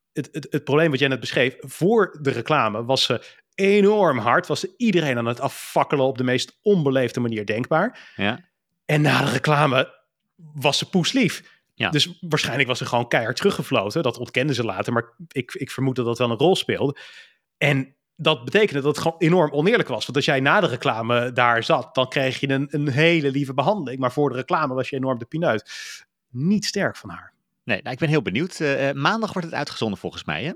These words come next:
Speaker 1: Ja, of gelivestreamd in ieder geval, ja. Ja, zeker.
Speaker 2: Ja.
Speaker 1: Oh, wil je wat zeggen?
Speaker 2: Nee, nou, wat, wat, wat ik op, op, opvallend vind, is dat Omtzigt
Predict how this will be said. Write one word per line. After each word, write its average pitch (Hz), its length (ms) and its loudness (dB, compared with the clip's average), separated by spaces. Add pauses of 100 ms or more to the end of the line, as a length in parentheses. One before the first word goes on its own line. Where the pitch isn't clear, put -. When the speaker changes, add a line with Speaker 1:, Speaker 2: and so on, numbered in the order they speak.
Speaker 1:
Ja, 135 360 0
of 98 100 -12
gelivestreamd 113 460 -8
in 131 100 -6
ieder 113 160 -8
geval, 107 200 -8
ja. 98 220 -8
Ja, 156 300 0
zeker. - 360 -8 (320)
Speaker 2:
Ja. 170 160 0 (140)
Speaker 1:
Oh, - 140 -4 (200)
wil 147 100 -4
je 165 60 -2
wat 165 120 -4
zeggen? 196 260 -4 (260)
Speaker 2:
Nee, 240 220 4
nou, 220 160 4
wat, 208 120 -2
wat, - 300 -8
wat 165 100 -6
ik 175 120 -12
op, 135 200 -16
op, - 160 -14
opvallend 208 340 -6
vind, 131 180 -4
is 131 80 -12
dat 143 160 -4
Omtzigt 180 500 -4